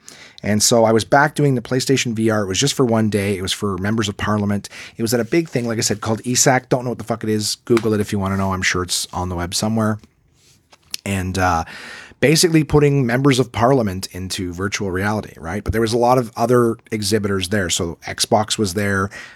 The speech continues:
uh, E A was there, Ubisoft was there, Nintendo was there, a bunch of little, uh, small independent companies showing gaming stuff. And of course, uh, us,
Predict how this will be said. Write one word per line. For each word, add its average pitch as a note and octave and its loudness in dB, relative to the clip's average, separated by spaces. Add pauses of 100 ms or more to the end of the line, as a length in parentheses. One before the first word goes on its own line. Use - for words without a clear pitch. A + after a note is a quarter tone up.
uh, D#2 0 (180)
E G#2+ -2
A G2+ 2
was G2 0
there, F#2+ 0 (100)
Ubisoft G#2 0
was G2+ 0
there, G2 0
Nintendo G2 0
was F2+ -2
there, F2+ -2
a F#2 -4
bunch G2+ 0
of G2 0
little, G2 0
uh, F2 -2
small G2 2
independent F#2 -2
companies F#2+ -4
showing F2 -2
gaming F#2 -6
stuff. G2 -4
And F#2 -6
of F2+ -12
course, F#2+ -4
uh, F2+ -6
us, - -2